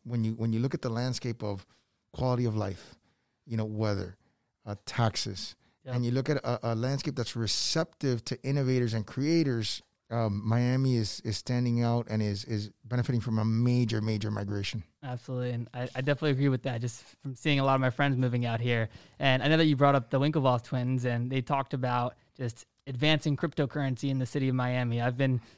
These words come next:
Speaker 2: someone that since I was seventeen, the last couple of years, I've been an evangelist in the crypto world.
Speaker 1: Yeah.
Speaker 2: How do you plan on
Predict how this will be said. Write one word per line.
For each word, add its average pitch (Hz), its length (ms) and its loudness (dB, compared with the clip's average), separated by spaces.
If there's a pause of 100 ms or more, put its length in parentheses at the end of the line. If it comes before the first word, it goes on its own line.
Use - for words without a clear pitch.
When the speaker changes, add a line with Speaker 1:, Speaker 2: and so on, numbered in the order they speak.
(100)
Speaker 2:
someone 135 380 0
that 131 260 2
since 135 140 0
I 131 40 6
was 117 120 2
seventeen, 135 640 0
the 127 60 0
last 127 240 2
couple 131 160 -2
of 127 100 -4
years, 127 240 0
I've 123 160 0 (140)
been 131 120 0
an 131 60 4
evangelist 127 640 0
in 135 60 -2
the 120 80 -2
crypto 151 340 -4
world. 175 320 4 (220)
Speaker 1:
Yeah. 101 120 -8 (200)
Speaker 2:
How 180 240 6
do 220 60 -4
you 262 140 0
plan 175 320 -2
on 147 440 0